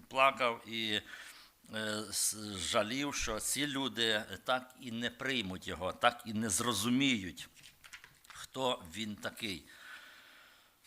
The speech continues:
Е, ми вспоминали про осла, е, і порівнювали, чому ж, е, осел, але невеликий білий кінь,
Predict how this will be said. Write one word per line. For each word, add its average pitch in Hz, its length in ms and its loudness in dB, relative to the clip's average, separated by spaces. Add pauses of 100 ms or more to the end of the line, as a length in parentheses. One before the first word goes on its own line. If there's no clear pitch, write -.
(260)
Е, 113 340 2
ми 139 160 2
вспоминали 143 680 4 (240)
про 123 180 -2
осла, 143 520 6 (300)
е, 113 500 0
і 110 360 0 (260)
порівнювали, 117 640 -2
чому 127 360 -4
ж, - 220 -2
е, 113 160 -2
осел, 127 540 0
але 104 360 0 (220)
невеликий 98 920 -6
білий 101 340 -8
кінь, 143 400 -6